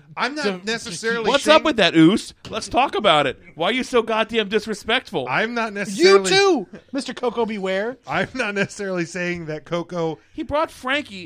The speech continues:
Speaker 3: It wasn't even Frankie. Frankie's dead.
Speaker 2: He was
Speaker 3: The bird shit on the fucking podium.
Speaker 2: He was one of the most contributing factors to the rock and wrestling era, not named Roddy Piper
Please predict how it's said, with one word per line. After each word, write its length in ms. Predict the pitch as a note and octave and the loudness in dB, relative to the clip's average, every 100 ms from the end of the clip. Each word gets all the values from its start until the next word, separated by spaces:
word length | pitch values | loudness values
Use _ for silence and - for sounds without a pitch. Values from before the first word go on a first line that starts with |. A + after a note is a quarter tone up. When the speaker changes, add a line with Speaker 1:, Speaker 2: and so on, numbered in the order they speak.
| F#2 | -14
Speaker 3:
It 280 | E3+ G3 | -12 -6
wasn't 200 | A3 F4+ | -2 -2
even 140 | D#4 G3 | -2 -10
Frankie. 320 | - B3 G3 | -6 -6 -6
Frankie's 360 | - C4+ A3+ E3 | -6 -6 -6 -12
dead. 400 | D3+ E3 B2+ C3+ | -2 -2 -2 -8
Speaker 2:
He 240 | - G3+ G#3+ | -6 -4 0
was 500 | G3 G3 F3+ D#3+ - | 0 0 0 -6 -10
Speaker 3:
The 140 | C#3+ F3 | -8 -6
bird 300 | G3+ B3+ A#3+ | -2 -2 -4
shit 440 | - - B3 B3 | -10 -2 0 0
on 80 | E3+ | -2
the 80 | D#3 | -6
fucking 340 | - A3 E3+ | -8 -10 -10
podium. 420 | - G3+ F3+ A2+ | -4 -2 -2 -4
Speaker 2:
He 100 | - | -2
was 180 | A#3 G#3 | -2 -2
one 200 | F3+ G#3+ | -4 -4
of 100 | A#3 | -2
the 100 | G#3+ | -2
most 300 | G#3 G3 - | -2 -4 -4
contributing 880 | - F#3+ - - G3+ A3 A3+ G#3+ F#3+ | -8 -8 -8 -8 -8 -6 -4 -4 -6
factors 680 | - G3 F#3 G3+ G3+ F3+ D#3 | -6 -2 -2 -2 -6 -8 -8
to 80 | F3+ | -10
the 120 | E3 | -8
rock 340 | D3 F3 F3+ | -2 0 -2
and 160 | F#3+ E3 | -6 -6
wrestling 380 | E3+ - F3+ D#3+ | -6 -6 -10 -8
era, 320 | D#3+ D#3+ D#3 | -4 -4 -4
not 500 | C#3+ D3 D#3+ F3+ F3+ | -8 -4 0 0 -2
named 420 | E3 F3 F3 E3 | -6 -6 -6 -8
Roddy 380 | C3+ D3 E3 F#3+ | -8 -4 -2 -4
Piper 500 | - F3 F3+ F#3 F3 | -4 -6 -6 -8 -10